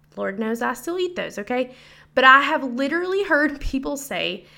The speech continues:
that they don't eat fruit because of the carbs. I'm gonna take a deep breath. <laughs> Or they don't eat avocado because of the amount of fat in it. And at the same time,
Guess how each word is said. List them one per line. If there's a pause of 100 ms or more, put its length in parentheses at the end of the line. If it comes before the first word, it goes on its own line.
(140)
that
they
don't
eat
fruit (240)
because
of
the
carbs. (1500)
I'm
gonna
take
a
deep
breath.
<laughs> (1300)
Or
they
don't
eat
avocado
because
of
the
amount
of
fat (100)
in
it.
And
at
the
same
time,